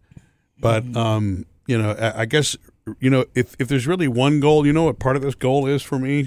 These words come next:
Speaker 1: to do, which is very difficult for me because I'm not a simple person at all, is to simplify. You know, J-, J-, Jody jokes, and Sam knows me all too well, that I am,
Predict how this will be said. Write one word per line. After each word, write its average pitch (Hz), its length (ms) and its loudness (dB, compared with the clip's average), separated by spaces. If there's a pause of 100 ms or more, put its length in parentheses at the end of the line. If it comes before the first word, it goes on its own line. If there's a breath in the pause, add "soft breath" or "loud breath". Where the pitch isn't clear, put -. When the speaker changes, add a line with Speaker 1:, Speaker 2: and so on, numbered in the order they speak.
Speaker 1:
to 120 100 -4
do, 135 380 0 (520 soft breath)
which 117 180 -4
is 110 80 -2
very 131 220 2
difficult 139 400 0
for 139 120 -2
me 131 80 4
because 117 300 -2
I'm 110 180 0
not 110 280 0
a 117 60 0
simple 120 380 0
person 120 380 -2
at 101 80 -2
all, 117 340 0 (320 soft breath)
is 127 160 0
to - 120 -10
simplify. 104 580 -4 (720)
You 123 100 0
know, 117 160 2
J-, 120 280 0
J-, - 180 -14 (340 soft breath)
Jody 139 420 2 (100)
jokes, 131 600 0
and 113 160 -4
Sam 127 260 0
knows 104 220 -2
me 113 120 0
all 113 180 2
too 127 200 0
well, 127 340 4
that 120 140 2
I 156 160 4
am, 160 220 2